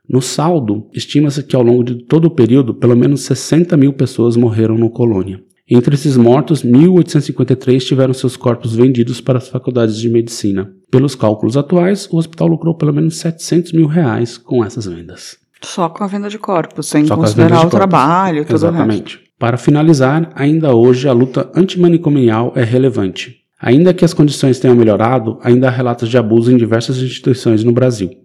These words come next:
Speaker 1: Recentemente, no Rio, uma filha internou à força a mãe idosa para pegar o dinheiro dela.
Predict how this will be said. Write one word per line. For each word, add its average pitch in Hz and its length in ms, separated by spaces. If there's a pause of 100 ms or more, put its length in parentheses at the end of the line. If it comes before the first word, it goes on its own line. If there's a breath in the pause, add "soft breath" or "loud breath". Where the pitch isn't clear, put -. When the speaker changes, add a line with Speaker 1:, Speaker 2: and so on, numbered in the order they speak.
Speaker 1:
Recentemente, 147 680
no 135 120
Rio, 123 440
uma 123 140
filha 131 240
internou 139 320
à 123 40
força 117 300
a 156 40
mãe 170 180
idosa 151 420
para 196 240
pegar 185 300
o 185 60
dinheiro 190 200
dela. 113 460